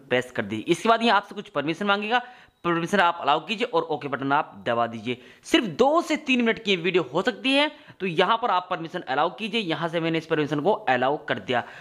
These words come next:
अब देखिए इसके बाद ओके बटन आप दबाइए तो यहाँ पर आपको एक परमिशन और अलाउ करनी होगी। तो फटाफट से चलिए मैं एक परमिशन को और अलाउ कर देता हूँ यहाँ से, ठीक है, बैक हम आते हैं। अब इसके बाद, ठीक है, यहाँ पर ये आपका ग्रीन होना चाहिए,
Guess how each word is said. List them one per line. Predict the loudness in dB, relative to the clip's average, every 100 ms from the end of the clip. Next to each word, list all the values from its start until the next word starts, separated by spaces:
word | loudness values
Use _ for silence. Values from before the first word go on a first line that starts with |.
| -6 2
अब | 2
देखिए | 4 0 0 0
इसके | 0 2 2
बाद | 2 0 -4 -20 _ 0
ओके | 0 2
बटन | -2 0
आप | 0 0
दबाइए | 0 0 0 -4 -6 -12 -6
तो | -4
यहाँ | 0 2 4
पर | 4
आपको | 2 0 -6 -12 -2
एक | 0 2
परमिशन | 2 0 -2 -6 -6 -10 _ _ _
और | 2 4 2 -2 -10 0
अलाउ | 2 2 0
करनी | -2 -2
होगी। | -2 -4
तो | -8
फटाफट | 2 2 4 0
से | -2
चलिए | -2 0
मैं | 0 0
एक | 0 -2 -4 -4
परमिशन | 0 0 0 -2
को | -2
और | 2 2 2
अलाउ | 2 2
कर | 2
देता | 0 2
हूँ | 2 0
यहाँ | -2 0 0
से, | 0 -2 -2 -6 -20 _ -12
ठीक | -2
है, | 0 0
बैक | 0 0
हम | 0 -2
आते | -2
हैं। | -4 -6 -10 -20 -20 0
अब | 0 0 0
इसके | 0 2 2
बाद, | 2 0 -2
ठीक | -4
है, | -2
यहाँ | 0 2 2
पर | 2 0
ये | 0 -2 -6 -6 0
आपका | 2 2
ग्रीन | -2 0 0
होना | 0
चाहिए, | -2 -4 -6 -10